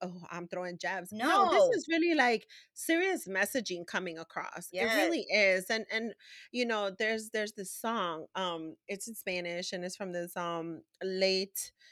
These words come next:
Speaker 1: um, singer called Hector Lavoe. I don't know if you've
Speaker 2: Okay.
Speaker 1: ever heard of that name, but there's a song, um, and it was actually depicted in a movie with Marc Anthony and J lo, and there, there's a song about him being El Cantante, the singer,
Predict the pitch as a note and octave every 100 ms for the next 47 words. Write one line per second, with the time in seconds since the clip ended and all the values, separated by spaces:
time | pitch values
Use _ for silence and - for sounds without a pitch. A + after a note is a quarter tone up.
0 | _ _ - G3+ F#3 F3+ F3+ F3 E3 -
1 | - G3+ F#3 F#3 F#3 F3+ - G3 F#3+ G3
2 | F#3+ G#3 G#3 F#3+ E3+ F3 - F3+ F3+ F#3
3 | F3+ E3+ F#3+ F3 F3+ - F3 F3 - F3+
4 | F#3 E3+ D#3+ F#3 F#3 - F#3 F3+ - -
5 | - _ - A#3 A3+ A3 - C#4 C#4 C4
6 | F#3 F3 F3 - F#3+ F3+ E3+ E3 E3 -
7 | _ _ - G#3+ A3+ C4+ C#4 E4+ D#4+ C4+
8 | C4+ C4+ A3+ F#3+ F3 F#3+ F3+ E3 F3 F3
9 | F3 F3+ F3 F3 E3 D#3+ E3+ D#3 D3+ -
10 | - - F#3 F#3+ F3+ F3 F3+ G3+ - _
11 | G3+ F#3+ - G#3 F#3+ G3+ - G#3+ G3+ F#3+
12 | F#3 F3+ F3 E3+ G3 A3+ F#3+ E3+ E3 -
13 | E3 F3 F3+ C4 D#4 G3 E3 F3+ A#3+ G3+
14 | E3 D#3+